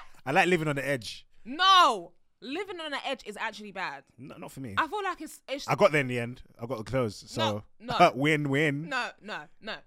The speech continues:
Speaker 1: So basically, I told him to go and get your outfit sorted out yesterday. He didn't sort it out, and then I don't. Why didn't you sort it out?
Speaker 2: Um,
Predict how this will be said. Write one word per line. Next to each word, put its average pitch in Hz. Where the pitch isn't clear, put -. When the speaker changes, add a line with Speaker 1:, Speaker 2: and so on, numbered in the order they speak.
Speaker 1:
So 262
basically, 302
I 254
told 349
him 339
to 254
go 294
and 285
get 254
your -
outfit 208
sorted 202
out 165
yesterday. 175
He 214
didn't 277
sort 262
it 185
out, 185
and 233
then 226
I 277
don't. 277
Why 494
didn't 285
you 262
sort 226
it -
out? 135
Speaker 2:
Um, 107